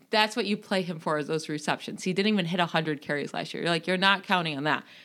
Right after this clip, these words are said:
If half of the games he has three or less receptions, you're disappointed a lot. In nine games, he had less than sixty yards total. Like, in nine games, he killed you, basically. That's what it comes down to.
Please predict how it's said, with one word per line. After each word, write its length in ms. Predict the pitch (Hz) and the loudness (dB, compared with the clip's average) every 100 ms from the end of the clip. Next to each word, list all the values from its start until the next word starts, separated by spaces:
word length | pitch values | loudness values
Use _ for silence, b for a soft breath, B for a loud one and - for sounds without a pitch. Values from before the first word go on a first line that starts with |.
| b b b _ | b b b _
If 280 | - 208 - - _ - | -4 -4 -4 -20 _ -16
half 380 | - 196 214 285 | 2 4 4 0
of 120 | 214 | 0
the 100 | 196 | 0
games 640 | 180 196 143 165 - - _ _ _ _ | 4 2 0 -8 -16 -20 _ _ _ _
he 200 | - 214 | -2 0
has 220 | 175 - | 0 -4
three 300 | - 220 233 | -2 2 2
or 100 | 214 | 2
less 280 | 190 185 - | 2 -2 -4
receptions, 760 | 156 - 190 - 156 147 - - b b b b b b | -6 -4 -4 -4 -8 -8 -14 -20 b b b b b b
you're 320 | 196 185 262 | -8 2 2
disappointed 640 | 285 262 180 - 208 202 165 | 2 0 -4 -2 0 0 -2
a 80 | |
lot. 480 | - - 160 - - - _ - | -8 0 2 2 -6 -20 _ -6
In 220 | 185 180 | -2 2
nine 280 | 185 202 233 | 6 6 6
games, 280 | 208 180 170 | 2 0 -2
he 80 | 220 | -2
had 120 | 185 | 0
less 240 | 180 170 | -2 -2
than 120 | 175 | -6
sixty 520 | 165 - - 226 - 214 | -8 -10 -4 -4 -2 0
yards 340 | 185 170 - | 0 -2 -8
total. 600 | - - 196 202 101 - _ - | -18 -8 -6 -4 -4 -6 _ -6
Like, 240 | 185 175 - B B B B | -4 -4 -14 B B B B
in 160 | 226 214 | 0 4
nine 240 | 208 277 | 4 4
games, 460 | 214 208 160 143 - | 4 2 2 -4 -14
he 260 | - 214 | -10 -10
killed 400 | - - 294 196 | -8 -4 -2 -2
you, 100 | - - - | -6 -12 -6
basically. 480 | 156 - - - - | -6 -8 -12 -14 -6
That's 180 | 156 | -6
what 120 | 170 160 | -4 -6
it 40 | |
comes 240 | 180 156 156 | -4 -6 -4
down 240 | 151 151 | -4 -4
to. 260 | 143 147 | -4 -8